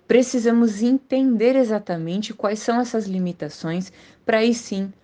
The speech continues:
propor metas possíveis e planejar atividades que sejam possíveis de serem realizadas. Na enfermaria, jogos como xadrez, damas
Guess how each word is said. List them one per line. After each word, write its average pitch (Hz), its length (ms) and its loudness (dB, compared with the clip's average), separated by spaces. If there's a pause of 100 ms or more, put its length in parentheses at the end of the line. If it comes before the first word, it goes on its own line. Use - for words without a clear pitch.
(220)
propor 202 520 2 (540)
metas 233 400 2
possíveis 214 880 -4 (100)
e 170 60 -8
planejar 180 720 2
atividades 156 640 -2
que - 120 -20
sejam 180 360 0
possíveis 175 520 -4
de 175 100 -6
serem 165 280 -6
realizadas. 170 800 -4 (840)
Na 196 160 4
enfermaria, 180 920 0 (500)
jogos 233 460 2
como 160 420 -2
xadrez, 170 840 2
damas 170 840 0